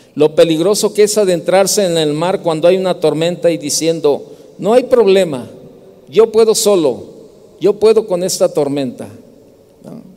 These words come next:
Mire, eso pasó, eso acaba de pasar hace dos días. El expresidente de Chile, ¿verdad? Este, Piñera, eh, y él piloteaba su propio helicóptero, iba con su hermana y con otras dos personas más en el helicóptero.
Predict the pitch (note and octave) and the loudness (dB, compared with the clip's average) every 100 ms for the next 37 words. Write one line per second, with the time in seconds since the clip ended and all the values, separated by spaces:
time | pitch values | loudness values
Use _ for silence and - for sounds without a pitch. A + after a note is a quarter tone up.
0 | _ _ _ _ _ _ _ _ _ _ | _ _ _ _ _ _ _ _ _ _
1 | - C#3+ E3+ F#3+ G3+ F#3 D#3+ G3 G3 - | -12 -6 -2 -2 -4 -6 -6 -4 -6 -8
2 | E3+ G#3 G3+ G3+ F#3 E3 E3 F3+ F#3+ - | -10 -8 -6 -4 -4 -6 -8 -8 -8 -8
3 | F3+ F#3+ F3 G3+ D3+ A2 - - _ _ | -6 -6 -6 -8 -8 -12 -16 -18 _ _
4 | _ C3 D3 C#3 D3 C#3 C#3 C3+ E3 E3 | _ -8 -8 -8 -6 -6 -6 -6 -6 -6
5 | F#3 D3 - F3 D#3+ C3+ B2 - - - | -6 -6 -6 -6 -4 -6 -8 -16 -20 -20
6 | _ B2 C3 D#3 D3 - C3 B2 C#3 D3 | _ -6 -4 -4 -6 -8 -8 -6 -6 -4
7 | D#3+ C#3 C3+ C3+ - - - _ B2+ B2 | -4 -4 -8 -14 -20 -20 -20 _ -10 -8
8 | A#2+ C3 C#3 B2 D3+ E3+ - E3 D3 C#3 | -8 -8 -8 -4 -4 -6 -10 -8 -6 -4
9 | D3+ D#3+ E3+ - - D3+ D3+ E3 C#3 - | -4 -4 -4 -8 -8 -8 -6 -6 -6 -6
10 | D3+ D3+ D#3 E3 D#3+ D#3+ - E3 E3 C#3 | -8 -6 -6 -6 -8 -12 -8 -8 -6 -10
11 | - C3 D3+ G3 G3 F#3+ E3 - C3+ D3+ | -6 -6 -4 -8 -8 -10 -12 -10 -8 -8
12 | D#3 D3+ C#3 D#3 - C#3+ D3 D3+ D3+ C#3+ | -6 -6 -6 -8 -6 -8 -8 -8 -8 -8
13 | D3 D3+ C#3+ C3+ C3 B2 A#2+ D3 - A#2 | -10 -10 -10 -10 -8 -10 -10 -12 -10 -10
14 | A2+ | -12